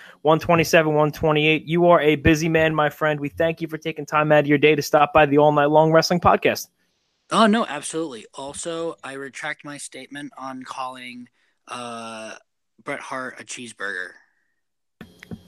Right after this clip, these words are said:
Speaker 1: I mean, I love cheeseburgers, but by comparison to a filet mignon,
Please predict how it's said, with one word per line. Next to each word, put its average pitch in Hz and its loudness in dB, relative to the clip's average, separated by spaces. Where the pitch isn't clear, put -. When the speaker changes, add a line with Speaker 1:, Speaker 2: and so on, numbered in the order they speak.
Speaker 1:
I 170 2
mean, 165 2
I 147 6
love 175 6
cheeseburgers, 147 2
but 131 -2
by 160 2
comparison 165 0
to 160 -4
a 151 -2
filet 160 -2
mignon, 160 -2